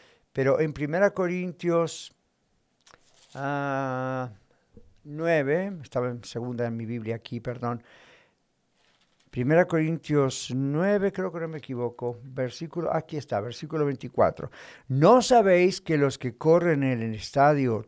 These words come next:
todos a la verdad corren, pero uno solo se lleva el premio?" Pablo dice, como una aplicación a la vida cristiana,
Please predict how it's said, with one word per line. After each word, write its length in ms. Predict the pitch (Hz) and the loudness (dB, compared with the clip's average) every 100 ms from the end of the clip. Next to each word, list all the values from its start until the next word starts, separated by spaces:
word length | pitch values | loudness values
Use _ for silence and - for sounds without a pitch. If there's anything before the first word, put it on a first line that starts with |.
| _ | _
todos 480 | 143 143 156 156 139 | 4 6 6 2 2
a 80 | |
la 120 | 123 120 | 2 2
verdad 380 | 120 123 135 - | 0 0 -2 2
corren, 580 | 147 165 156 123 107 - _ _ - _ _ | 6 6 4 0 -4 -10 _ _ -20 _ _
pero 200 | 135 123 | 0 0
uno 680 | - 160 208 220 220 - _ _ | 0 0 2 2 2 0 _ _
solo 640 | - - 180 185 180 185 - | -12 0 4 6 6 2 0
se 220 | - 135 | -4 -2
lleva 400 | 135 151 147 147 | 2 4 6 6
el 240 | - 135 127 | 4 0 -2
premio?" 600 | 120 127 160 220 202 - _ _ _ _ _ _ _ _ | 0 0 2 0 0 -6 _ _ _ _ _ _ _ _
Pablo 280 | 120 127 131 | 2 4 2
dice, 460 | 139 135 175 175 | 0 -2 -4 -4
como 220 | - 107 | -6 -4
una 160 | 117 123 | -2 -2
aplicación 800 | 120 131 127 123 - 143 139 131 | -2 -6 -4 -4 -2 2 2 0
a 100 | - | -4
la 80 | 117 | -2
vida 240 | 123 131 139 | -2 -2 -2
cristiana, 600 | 156 - 170 151 131 | -10 -4 -2 0 -2